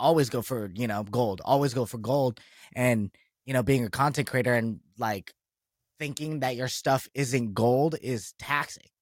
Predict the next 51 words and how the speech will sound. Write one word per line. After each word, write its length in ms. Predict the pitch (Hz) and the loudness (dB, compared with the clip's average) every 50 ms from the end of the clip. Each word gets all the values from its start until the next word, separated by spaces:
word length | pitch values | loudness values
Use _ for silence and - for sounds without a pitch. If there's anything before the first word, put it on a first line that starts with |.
| _ _ - | _ _ -16
And 120 | 143 135 | -14 -6
putting 220 | - 196 196 220 214 | -2 -2 0 0 0
yourself 360 | 208 190 - - 196 165 - - - | -2 -2 0 0 0 -2 -2 -2 0
out 280 | 180 196 214 208 _ | 2 2 2 2 _
there 260 | - 143 110 92 - - _ _ _ _ _ _ - | -10 -10 -10 -10 -12 -16 _ _ _ _ _ _ -6
for 200 | 165 165 156 - - | -2 -2 -2 -2 -2
eight 180 | 143 165 165 | -4 -4 -2
hours 360 | 120 143 151 151 151 147 117 | 0 0 0 0 0 -4 -6
a 60 | 127 113 | -8 -6
day, 420 | 104 131 131 123 120 123 123 - _ _ _ _ _ | -4 -4 -2 -2 -4 -4 -6 -8 _ _ _ _ _
five 240 | - 151 147 143 131 | -2 0 0 2 2
hours 280 | 131 135 131 127 117 117 | 2 2 2 0 -2 -2
a 60 | 110 | -2
day, 360 | 117 113 113 110 107 113 - _ _ _ _ | -2 -2 0 -2 -4 -6 -8 _ _ _ _
six 240 | - - 151 117 | -8 -8 -4 -2
hours 240 | 143 135 135 123 110 113 | 0 0 0 0 -2 -4
a 20 | |
day, 320 | 104 120 113 107 101 101 _ _ _ _ _ _ _ _ - | -4 -4 -2 -2 -4 -8 _ _ _ _ _ _ _ _ -8
um, 320 | - 131 131 120 117 110 - | -2 0 0 2 0 0 0
and 180 | 127 139 135 | 0 2 2
at 140 | 131 123 - | 2 0 0
the 140 | 143 127 127 | -2 0 0
end 100 | 127 131 | 0 2
of 40 | 123 | 0
the 80 | 123 | 0
day, 200 | 120 120 123 120 | 2 2 2 2
you 180 | 120 110 117 120 | 4 2 2 2
don't 300 | 123 123 123 117 - - _ _ _ _ _ _ _ _ - | 2 2 0 0 -4 -8 _ _ _ _ _ _ _ _ -18
visually 720 | 123 117 127 147 135 123 123 147 139 139 135 131 131 120 | -12 -2 0 2 2 2 2 2 2 2 2 2 2 2
see 300 | 113 - - - 135 123 | 0 -2 0 0 0 0
growth. 640 | 110 107 110 90 92 101 117 156 175 - - - - _ _ _ _ _ _ _ _ _ _ - | 0 -2 -2 0 0 2 2 2 0 0 -4 -18 -20 _ _ _ _ _ _ _ _ _ _ -4
Um, 520 | 135 143 139 127 117 107 95 85 - 104 - _ _ _ _ _ _ _ _ - | 0 2 4 4 4 2 0 -4 -8 -12 -20 _ _ _ _ _ _ _ _ -20
I 40 | 147 | -12
think 160 | - 214 196 | -10 -6 -4
that's 180 | 214 180 - - | -4 -4 -4 -6
taxing 420 | - 151 180 202 - - 165 139 | -4 -2 -2 -2 -4 -6 -10 -8
that 180 | 131 127 123 135 | -8 -8 -8 -6
not 180 | 143 147 147 143 | -4 -4 -2 -2
a 40 | |
lot 180 | 147 147 147 135 | -2 -2 -2 -2
of 80 | 131 - | -2 -4
people 260 | - 160 - 135 117 | -6 -8 -6 -6 -8
talk 320 | - - 104 110 - - | -6 -6 -6 -6 -6 -6
about 380 | - 110 110 107 98 80 71 - - | -6 -6 -4 -4 -4 -4 -8 -10 -8
when 140 | 113 123 | -4 -4
it 60 | 117 104 | -4 -2
comes 180 | - 131 98 104 | -2 -4 -2 -4
to 80 | 117 | -6
content 360 | - - 123 135 127 139 123 | -4 -2 -4 -2 -2 -2 -4
creation, 460 | - - 113 107 107 - - 110 107 98 | -4 -4 -4 -4 -4 -4 -2 -4 -4 0
but, 340 | 95 120 117 110 98 87 | 2 4 4 4 2 -2